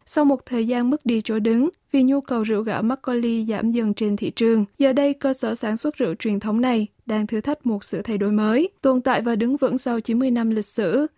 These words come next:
giờ đây không chỉ sản xuất rượu gạo truyền thống, cơ sở này còn đang tổ chức tour trải nghiệm cho khách du lịch. Tới đây, du khách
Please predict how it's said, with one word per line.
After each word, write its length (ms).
giờ 140
đây 180
không 200
chỉ 160
sản 180
xuất 220
rượu 160
gạo 200
truyền 240
thống, 320
cơ 140
sở 160
này 200
còn 200
đang 160
tổ 140
chức 300
tour 200
trải 160
nghiệm 260
cho 220
khách 200
du 120
lịch. 300
Tới 160
đây, 260
du 120
khách 260